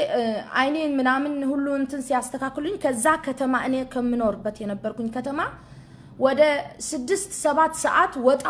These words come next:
ብሎ ወደ በረሃ ነው። ለምን እዚህ ሀገር የሆነ ነገር ባልሽ እንኳን ከመታሽ ይደብቁሻል። ባሌ አስፈራራኝ፣ ከልጆቼ ባሌ አስፈራራኝ ወይም ደግሞ ሊመታኝ ፈልጉ-፣ ይፈልጋል ምናምን ካልሽ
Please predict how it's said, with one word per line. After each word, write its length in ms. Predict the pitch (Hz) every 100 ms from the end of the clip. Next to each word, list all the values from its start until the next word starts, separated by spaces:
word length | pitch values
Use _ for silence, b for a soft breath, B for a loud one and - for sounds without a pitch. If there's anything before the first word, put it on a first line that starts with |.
| 311
ብሎ 160 | 277 247
ወደ 160 | 240 233
በረሃ 380 | - 262 294 302 330
ነው። 160 | 330 453 - b b
ለምን 320 | 240 294 381 415 - -
እዚህ 240 | 247 226 311
ሀገር 260 | 320 339 330
የሆነ 260 | 349 453 359
ነገር 280 | 294 226 202
ባልሽ 360 | - 277 370 440
እንኳን 280 | 302 262 247
ከመታሽ 500 | 277 285 302 508 554 - b b -
ይደብቁሻል። 760 | 277 320 226 285 - - 202 - - _ _ _ _
ባሌ 360 | 196 302 320 339 415 269
አስፈራራኝ፣ 680 | 294 - 277 262 247 226 202
ከልጆቼ 460 | 254 247 285 285 370 523 285
ባሌ 280 | 226 240 277 320
አስፈራራኝ 640 | 247 - 269 247 240 240
ወይም 140 | 254 277
ደግሞ 180 | 277 294
ሊመታኝ 460 | 277 269 262 269 247
ፈልጉ-፣ 360 | 247 233 226 -
ይፈልጋል 520 | 247 254 220 220 220
ምናምን 360 | 240 247 262 277
ካልሽ 280 | 320 403